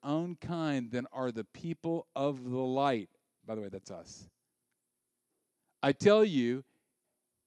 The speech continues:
use worldly wealth to gain friends for yourself, so that when it's gone, you'll be welcomed into eternal dwelling."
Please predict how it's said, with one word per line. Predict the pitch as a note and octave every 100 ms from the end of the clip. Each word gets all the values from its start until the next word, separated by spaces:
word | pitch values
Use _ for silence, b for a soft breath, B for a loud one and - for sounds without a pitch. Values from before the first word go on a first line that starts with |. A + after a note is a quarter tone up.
| _ _ _ _ _ _ _ _ _
use | C#3 G3 F#3
worldly | E3 F#3+ A3 A3 G#3
wealth | F3 F3 E3+
to |
gain | C3+ D3+ D3
friends | - E3+ E3+ F3+ D#3
for | F3+
yourself, | F3 E3+ D3 - C#3+ A#2 A2+ - _ _
so | - D#3+
that | C#3+
when | C3 C#3+
it's | D3 C3+
gone, | - D#3+ E3 C3+ A#2+
you'll | C#3 C3+
be | A#2+
welcomed | G2+ A#2+ C3 - D#3 C#3+
into | B2 G#2 A#2+ G#2+
eternal | F#2 - A#2 A#2
dwelling." | A2 G#2 G#2 F2+ D#2+